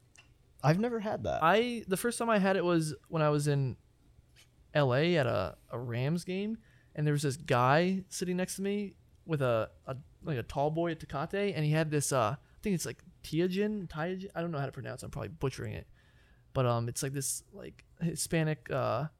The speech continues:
Speaker 2: spice that they, he was just pouring all over, like, the rim
Speaker 1: Mm-hmm.
Speaker 2: of his, uh, his beer, and I was, and I was staring at him, and he looked at me, and he was like, "You want some?" I was like, "Fuck yeah."
Speaker 1: <laughs>
Speaker 2: And, uh, I poured it on my Tecate, and, uh,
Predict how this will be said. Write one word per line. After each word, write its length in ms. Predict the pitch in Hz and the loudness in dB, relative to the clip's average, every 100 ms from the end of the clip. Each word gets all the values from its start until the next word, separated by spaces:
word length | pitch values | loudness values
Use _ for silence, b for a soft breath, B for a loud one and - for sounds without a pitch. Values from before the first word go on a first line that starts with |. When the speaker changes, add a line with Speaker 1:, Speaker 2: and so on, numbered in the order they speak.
| - | -12
Speaker 2:
spice 540 | - 139 156 175 - - | -4 0 0 0 -10 -8
that 180 | 139 120 - _ _ _ _ - _ _ | -6 -6 -10 _ _ _ _ -20 _ _
they, 180 | 202 147 139 | -2 -2 -2
he 160 | 147 | -2
was 140 | 147 135 | -2 0
just 220 | 139 - | -4 -4
pouring 380 | - 147 160 165 | -4 0 0 -2
all 180 | 139 143 | -4 -4
over, 100 | 139 | -6
like, 100 | 131 | -8
the 80 | 120 | -8
rim 320 | 120 151 175 | -6 -6 0
Speaker 1:
Mm-hmm. 240 | 131 123 113 113 _ - | 2 4 2 -2 _ -12
Speaker 2:
of 100 | 127 | -8
his, 180 | 123 127 | -4 -2
uh, 300 | 104 107 135 - _ _ _ _ _ _ _ | -2 -2 -4 -12 _ _ _ _ _ _ _
his 120 | 131 | -10
beer, 380 | 120 123 170 196 | -6 -4 -4 -4
and 140 | 139 117 | -8 -8
I 40 | |
was, 220 | 113 170 - | -10 -12 -14
and 100 | 175 | -10
I 60 | 147 | -10
was 200 | 156 - | -10 -14
staring 460 | - - 135 151 | -12 -6 -4 -4
at 140 | 175 190 | -2 -4
him, 80 | 170 | -4
and 60 | |
he 60 | 113 | -4
looked 200 | 151 - | -6 -6
at 160 | 175 196 | -6 -6
me, 140 | 202 | -4
and 60 | 208 | -4
he 60 | |
was 80 | 147 | -6
like, 120 | 131 | -8
"You 180 | 139 139 | -10 -12
want 180 | - 151 | -8 -8
some?" 160 | - 214 | -6 -6
I 40 | |
was 100 | 156 | -8
like, 100 | - 185 - _ _ - | -12 -18 -20 _ _ -20
"Fuck 380 | - 165 - | -8 -8 -8
yeah." 220 | 123 104 123 | -10 -10 2
Speaker 1:
<laughs> 680 | 160 120 - 110 - 120 - | 4 6 4 0 -2 -6 -2
Speaker 2:
And, 200 | 131 127 | -2 2
uh, 220 | 123 113 | 2 2
I 60 | 104 | 0
poured 240 | - 156 | 2 2
it 20 | 135 | 2
on 80 | |
my 180 | 123 139 | 0 -2
Tecate, 720 | 165 - 170 185 196 208 202 | -4 -4 -6 -4 -4 -4 -4
and, 140 | 185 175 | -4 -4
uh, 300 | 175 175 | -4 -6